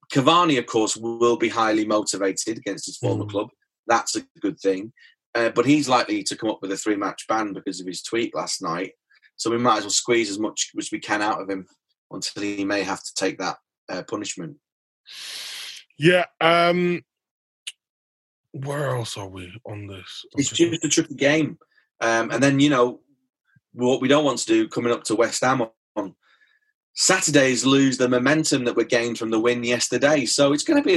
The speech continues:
Speaker 1: a, a, a tricky, a tricky week, I think.
Speaker 2: Five thirty Saturday. On, on, uh, I'm concerned. I don't know about you. <laughs>
Speaker 1: Well, it'll be interesting. West Ham are playing tonight, aren't they? So, um, how
Speaker 2: Right.
Speaker 1: close is Antonio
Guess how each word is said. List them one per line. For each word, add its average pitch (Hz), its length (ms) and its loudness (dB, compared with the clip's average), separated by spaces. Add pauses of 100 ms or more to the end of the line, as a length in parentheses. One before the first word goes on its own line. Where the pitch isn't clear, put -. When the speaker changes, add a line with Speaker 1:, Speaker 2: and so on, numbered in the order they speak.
Speaker 1:
a, 139 180 4
a, 123 40 2
a - 20 -4
tricky, 139 460 0
a 117 40 -10
tricky 151 260 0
week, 175 260 0
I - 20 -10
think. 139 320 -10 (280)
Speaker 2:
Five 156 320 4
thirty 123 320 2
Saturday. 101 640 -4 (760)
On, 113 280 -6
on, 110 340 -10 (100)
uh, - 340 -10 (1300)
I'm 117 180 0
concerned. 101 720 -2
I 95 60 -6
don't 113 160 -2
know 98 40 -6
about 92 220 -8
you. 92 240 -6 (220)
<laughs> 123 80 -4 (1400)
Speaker 1:
Well, 170 80 6
it'll 165 60 2
be 277 60 6
interesting. 262 320 4
West 214 180 2
Ham 220 120 6
are 226 100 -2
playing 208 280 0
tonight, 185 380 0
aren't 165 260 2
they? 104 160 -2
So, 127 500 0
um, 127 560 0 (140)
how 143 160 4
Speaker 2:
Right. 95 80 -6
Speaker 1:
close 139 320 2
is 120 80 -6
Antonio 127 760 0